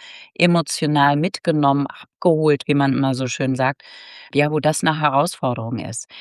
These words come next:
Deswegen, ich freue mich, dass wir jetzt diesen Bogen hier machen. Laura, meine erste Frage, ich habe mir so 'n bisschen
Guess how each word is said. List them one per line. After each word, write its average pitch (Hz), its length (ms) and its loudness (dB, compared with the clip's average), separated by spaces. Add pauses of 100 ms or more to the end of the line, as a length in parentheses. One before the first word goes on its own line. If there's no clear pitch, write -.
(220)
Deswegen, 143 400 0
ich 139 140 -6
freue 151 180 -4
mich, 160 180 -4
dass - 220 -14
wir 147 80 -2
jetzt 143 220 -8
diesen 139 220 -6
Bogen 131 300 -6
hier 120 140 -6
machen. 113 420 -12 (960)
Laura, 170 400 2
meine 143 520 0 (120)
erste - 380 -4
Frage, 214 280 0
ich - 100 -8
habe 156 120 -6
mir 160 120 -4
so 156 80 -8
'n 156 120 -10
bisschen 190 480 -6